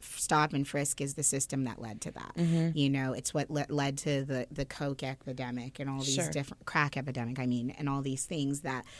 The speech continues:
Speaker 1: polluted our communities
Speaker 2: Mm-hmm.
Speaker 1: because we weren't given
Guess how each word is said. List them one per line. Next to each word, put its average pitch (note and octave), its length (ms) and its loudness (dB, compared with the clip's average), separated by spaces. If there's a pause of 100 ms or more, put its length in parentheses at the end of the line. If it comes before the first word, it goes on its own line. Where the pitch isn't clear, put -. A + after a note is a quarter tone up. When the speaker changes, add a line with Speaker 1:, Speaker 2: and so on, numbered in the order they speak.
(220)
Speaker 1:
polluted C#3 800 2
our B2+ 800 -2 (180)
communities C#3+ 720 2
Speaker 2:
Mm-hmm. - 40 -20 (140)
Speaker 1:
because C#3 560 0 (720)
we D3 760 4 (160)
weren't D#3 640 0
given C#3 600 4